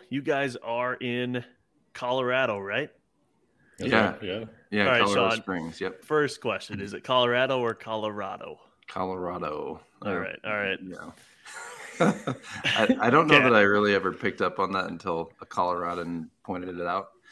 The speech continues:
Speaker 3: And then I started trying to focus on how you're supposed to say it. And, yeah, I don't really care. <laughs>
Speaker 1: <laughs> All right, so Colorado.
Speaker 3: Colorado.
Speaker 1: Got it. All right. So, Sean, you've been in Colorado Springs,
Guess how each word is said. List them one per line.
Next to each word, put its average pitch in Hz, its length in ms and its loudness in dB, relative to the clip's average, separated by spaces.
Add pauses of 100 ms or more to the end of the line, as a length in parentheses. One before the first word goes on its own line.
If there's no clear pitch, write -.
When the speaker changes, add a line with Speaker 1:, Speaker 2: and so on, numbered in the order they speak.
(460)
Speaker 3:
And 92 140 -4
then 95 100 0
I 87 80 -4
started 87 340 -4
trying 85 200 -4
to 82 80 -8
focus 87 400 -10
on 82 160 -6
how 82 100 -10
you're 82 140 -8
supposed - 300 -12
to 82 60 -16
say 85 260 -6
it. 90 120 -8 (260)
And, 80 320 -6 (280)
yeah, 123 260 -2
I 104 40 -4
don't 82 160 -6
really 71 220 -10
care. - 260 -10 (720)
<laughs> 160 320 6 (1300)
Speaker 1:
<laughs> - 200 -20
All 120 80 2
right, 113 140 2
so 113 140 -8
Colorado. 107 920 -2 (220)
Speaker 3:
Colorado. 87 720 -6 (280)
Speaker 1:
Got 101 260 -2
it. - 60 -8 (240)
All 127 140 0
right. 113 200 0 (520)
So, 139 160 0
Sean, 143 320 2
you've 139 220 -4
been 143 180 -2
in 139 140 -4
Colorado 127 420 0
Springs, 123 520 -6